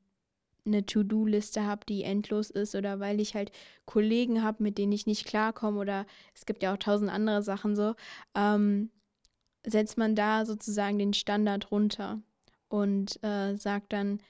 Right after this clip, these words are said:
„Ja, okay, ich kann diese acht Stunden schon mal ausklammern, das ist jetzt nicht meine Erfüllung.“ Aber da appellieren wir ja auch so ein bisschen dran,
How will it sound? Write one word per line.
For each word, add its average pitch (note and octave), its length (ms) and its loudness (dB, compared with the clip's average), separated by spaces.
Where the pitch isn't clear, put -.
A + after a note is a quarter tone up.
„Ja, G#3 180 4
okay, A3 460 2
ich - 140 -14
kann A3 180 4
diese G#3 220 2
acht G#3 180 -4
Stunden G#3 280 -2
schon G#3 140 -2
mal G3 120 -2
ausklammern, G3+ 600 -4
das G3+ 180 -6
ist G3+ 120 -10
jetzt G3+ 240 -8
nicht G3+ 320 -2
meine G3+ 280 -2
Erfüllung.“ G3+ 580 -6
Aber G3+ 540 -2
da G#3+ 640 0
appellieren A3 600 -2
wir A3+ 80 2
ja G#3+ 220 0
auch G#3 100 -2
so - 140 -6
ein G#3 80 -2
bisschen G#3+ 320 -2
dran, G#3 420 -4